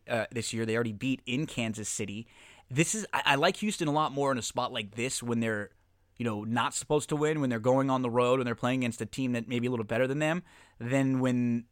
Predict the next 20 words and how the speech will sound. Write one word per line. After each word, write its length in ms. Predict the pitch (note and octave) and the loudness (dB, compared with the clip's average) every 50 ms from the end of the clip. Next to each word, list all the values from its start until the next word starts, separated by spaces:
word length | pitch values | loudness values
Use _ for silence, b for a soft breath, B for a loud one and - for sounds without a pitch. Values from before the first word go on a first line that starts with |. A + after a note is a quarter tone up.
| _ _ _ _ _ _ _ | _ _ _ _ _ _ _
they're 160 | - C#3 C3 A2+ | -4 -2 -2 -2
favored 560 | - - C3+ C3+ D3 C#3+ A#2+ A#2 A#2 A2+ A2 B B B B B B | -2 2 4 4 6 6 4 4 2 2 -2 B B B B B B
and 220 | - A#2+ A#2 A#2+ | -2 0 2 2
when 100 | B2 A#2+ | 2 2
they're 80 | A2+ A2 | 0 0
supposed 320 | - - - B2+ C#3 - - | 0 2 4 4 4 4 0
to 60 | B2+ | -2
win 140 | A#2 A2+ A2 | -2 -2 -2
a 40 | |
game. 220 | G#2+ A2+ A2 G#2+ G2+ | -2 -2 -2 -2 -4
It 80 | G2+ | -6
seems 240 | - - C3+ D#3+ D#3 | -6 -6 -6 -6 -4
like 140 | G3 F3+ - | -6 -6 -4
they 80 | E3 D#3 | -4 -6
just 180 | C3+ C#3+ A#2+ | -6 -6 -4
don't 240 | - C#3 D3 - - | -4 -4 -4 -4 -10
come 220 | - - A#2+ B2 | -6 -4 -4 -2
out 260 | A#2+ B2 C3+ C#3 B2+ - _ b b b b b b | 0 0 0 -2 -2 -6 _ b b b b b b
and 160 | A2 A2 G#2+ | -8 -8 -8
play 500 | - - B2 A#2+ B2 B2+ B2+ B2 A#2+ A#2 | -8 -4 -2 0 0 0 0 -2 -4 -6